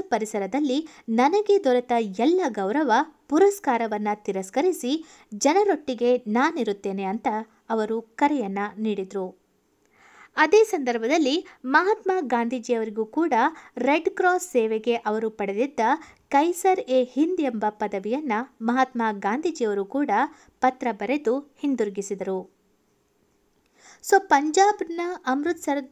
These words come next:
ಜಲಿಯನ್ ವಾಲಾಬಾಗದಲ್ಲಿ ನಡೆದ ಹತ್ಯಾಕಾಂಡದಲ್ಲಿ ಪ್ರಾಣ ಬಿಟ್ಟ ಹುತಾತ್ಮರನ್ನ ಪ್ರತಿ ವರ್ಷ ಏಪ್ರಿಲ್ ಹದಿಮೂರರಂದು ಸ್ಮರಿಸಿ ಗೌರವವನ್ನ ದೇಶದಾದ್ಯಂತ ಸಮರ್ಪಿಸಲಾಗುತ್ತಿದೆ. ಅದೇ ರೀತಿಯಾಗಿ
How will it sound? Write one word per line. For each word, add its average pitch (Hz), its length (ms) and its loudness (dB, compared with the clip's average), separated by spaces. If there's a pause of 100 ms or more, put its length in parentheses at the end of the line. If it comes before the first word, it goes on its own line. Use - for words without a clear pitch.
(160)
ಜಲಿಯನ್ 240 400 -2
ವಾಲಾಬಾಗದಲ್ಲಿ 208 840 -4
ನಡೆದ 202 260 -4 (100)
ಹತ್ಯಾಕಾಂಡದಲ್ಲಿ 247 1200 -4 (340)
ಪ್ರಾಣ 320 360 2 (160)
ಬಿಟ್ಟ 269 300 -6 (120)
ಹುತಾತ್ಮರನ್ನ 233 800 -4 (440)
ಪ್ರತಿ 220 340 -4
ವರ್ಷ 214 380 -2 (480)
ಏಪ್ರಿಲ್ 370 360 2
ಹದಿಮೂರರಂದು 220 760 -4
ಸ್ಮರಿಸಿ 240 800 -4
ಗೌರವವನ್ನ 262 720 2 (480)
ದೇಶದಾದ್ಯಂತ 240 760 -2 (160)
ಸಮರ್ಪಿಸಲಾಗುತ್ತಿದೆ. 190 1300 -6 (1040)
ಅದೇ 440 360 8
ರೀತಿಯಾಗಿ 320 540 -2